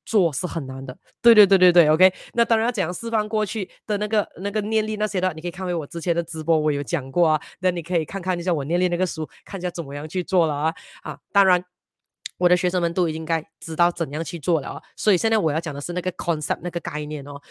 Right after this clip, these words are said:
所以呢，基本上我们要知道那个过去会产生负面的结果、负面的感觉、负面的情绪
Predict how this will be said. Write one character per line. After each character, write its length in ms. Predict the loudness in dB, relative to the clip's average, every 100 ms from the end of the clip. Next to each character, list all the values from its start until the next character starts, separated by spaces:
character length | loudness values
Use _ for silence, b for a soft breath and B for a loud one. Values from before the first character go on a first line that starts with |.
| B
所 240 | -4 0 2
以 60 |
呢， 100 | 2
基 140 | -2 -4
本 100 | -4
上 160 | -4 -4
我 140 | -4
们 120 | -4 -6
要 140 | -6
知 160 | -6 -4
道 180 | -4 -8 _ -4
那 160 | -2
个 80 | -2
过 240 | 2 2
去 320 | 2 0 -4 -8 _
会 200 | -6 -4
产 200 | -8 -10
生 160 | -10 -12 _ -20
负 300 | -8 -4 -2
面 160 | -2
的 40 | -2
结 220 | -2 -4
果、 180 | -6 -10 _ _
负 240 | -8 -6
面 160 | -4 -6
的 60 |
感 180 | -6 -10
觉、 180 | -8 -10 _
负 160 | _ -6
面 140 | -4
的 80 | -4
情 200 | -6 -10
绪 300 | -10 -10 -10